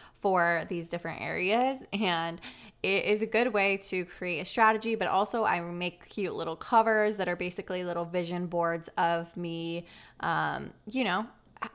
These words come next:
of, like, what it looks like in order to achieve it. So there is, like, a lot of the manifesting and mindset aspect and the visualization part of it that I feel is really important too.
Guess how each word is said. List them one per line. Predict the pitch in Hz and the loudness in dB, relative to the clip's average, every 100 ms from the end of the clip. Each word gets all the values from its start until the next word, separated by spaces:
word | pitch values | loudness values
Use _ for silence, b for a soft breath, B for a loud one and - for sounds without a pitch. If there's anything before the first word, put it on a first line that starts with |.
| _ _ - | _ _ 2
of, | 185 185 | 4 4
like, | 190 185 185 | -2 -2 0
what | 175 | 0
it | 185 190 | 2 0
looks | 220 226 | -4 -2
like | 170 160 - | -2 -2 -6
in | 180 | -8
order | 160 160 170 | -6 -6 -8
to | - 175 | -8 -8
achieve | 170 - 180 | -6 -6 -4
it. | 123 - | -6 -6
So | - 190 | -4 -2
there | - 214 | -2 -2
is, | 190 214 240 254 | 0 2 2 2
like, | 285 | 0
a | 262 | 2
lot | 220 190 185 202 | 4 6 6 4
of | 180 | 0
the | 190 185 | -4 -2
manifesting | 190 233 233 226 202 196 196 185 175 | 2 2 2 0 -2 -2 -6 -8 -6
and | 180 | -6
mindset | 180 175 175 185 - 180 170 | -2 -2 -2 -4 -2 0 0
aspect | - 175 180 - 170 170 170 | 2 0 0 -2 -2 -2 -4
and | 175 | -8
the | |
visualization | 175 196 196 196 180 175 180 170 175 175 170 165 170 B B B - | 0 2 2 -2 -2 -4 -2 -2 -2 -4 -4 -4 -8 B B B -8
part | - 165 160 - | 0 2 2 -2
of | 185 180 | -2 -2
it | 190 185 180 | -2 -4 -2
that | 175 | -2
I | 170 | -2
feel | 170 175 175 | -2 -2 -2
is | 175 175 | -2 -4
really | 170 170 | -4 -4
important | 170 - 165 160 - | -6 -6 -6 -6 -8
too. | - 175 196 226 | -4 -2 0 -2